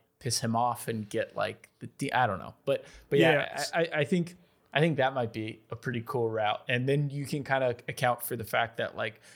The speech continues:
Speaker 1: there are people there watching him, sometimes subtly, sometimes not so subtly. Like, uh, well, I, I guess it would always have to be subtly, you know, but, like, what Stu was saying, maybe, like,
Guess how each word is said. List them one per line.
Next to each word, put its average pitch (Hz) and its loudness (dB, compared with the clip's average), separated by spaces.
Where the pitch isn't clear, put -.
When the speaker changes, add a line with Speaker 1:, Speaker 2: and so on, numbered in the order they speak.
Speaker 1:
there 139 6
are - 4
people 151 2
there 139 4
watching 139 0
him, 151 0
sometimes 143 2
subtly, 143 2
sometimes 131 -6
not 123 -2
so 139 -2
subtly. 147 -2
Like, 123 0
uh, 113 4
well, 139 6
I, 135 4
I 151 2
guess 156 0
it 160 -2
would 139 0
always 131 0
have 135 -2
to 127 -14
be 123 -2
subtly, 120 0
you 131 -6
know, 123 0
but, 127 -2
like, 123 -4
what 127 -6
Stu - -2
was 123 -2
saying, 139 0
maybe, 123 -4
like, 120 -6